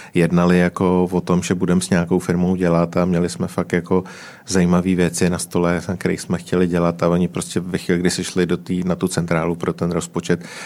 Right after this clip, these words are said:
tak oni jim začali říkat: „No tak to je výborný, že jste se rozkoukali a chcete dělat inovace, tak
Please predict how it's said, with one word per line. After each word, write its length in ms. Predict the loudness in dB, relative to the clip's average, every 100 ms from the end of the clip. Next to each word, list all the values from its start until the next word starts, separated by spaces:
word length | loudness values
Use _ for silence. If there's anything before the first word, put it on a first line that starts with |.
| -8
tak 200 | -4 -2
oni 180 | 2 4
jim 100 | 4
začali 300 | 2 0 0
říkat: 200 | 0 -2 -2
„No 120 | 0
tak 180 | -2 0
to 100 | 2
je 100 | 2
výborný, 380 | 2 2 0
že 120 | -2 -4
jste 160 | -4
se 140 | -2 0
rozkoukali 500 | 0 -2 -2 -2 -2
a 40 |
chcete 280 | -2 -4 0
dělat 240 | 0 0
inovace, 420 | -2 0 -2 -2
tak 140 | -4